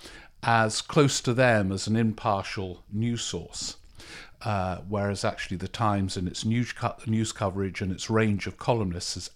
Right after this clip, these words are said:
absolutely rooted on the right, but they're terrified of the Times. They used to be really scared of the Sun, less so now, but still scared.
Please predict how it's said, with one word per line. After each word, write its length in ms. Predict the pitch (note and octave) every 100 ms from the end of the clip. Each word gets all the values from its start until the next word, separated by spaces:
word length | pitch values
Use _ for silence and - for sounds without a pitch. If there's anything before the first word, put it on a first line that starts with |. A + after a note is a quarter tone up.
| -
absolutely 680 | - - - G#2 G2 - G2+
rooted 480 | G2+ B2 - F#2 - - - - - - - - - -
on 220 | A2 G#2
the 100 | F#2+
right, 460 | G#2 G2 G2 F#2+ -
but 120 | G#2+
they're 120 | G#2+ G2+
terrified 640 | - B2+ A#2 - G2 F#2
of 80 | E2+
the 80 |
Times. 600 | F#2+ - A2+ G#2 G#2 G#2+ - - -
They 80 | -
used 200 | C3+ E3
to 40 | C3+
be 100 | A2+
really 500 | G#2 G#2 C#3+ C3+ B2+
scared 380 | - B2+ A2+ G2+
of 100 | F2
the 80 |
Sun, 440 | G#2 - A#2+ A#2 A#2+
less 240 | A2 B2
so 260 | - A2+ G2
now, 320 | G2+ G#2 B2+
but 180 | G#2+ E2+
still 320 | - B2 G2+
scared. 520 | - - F2+ E2 E2+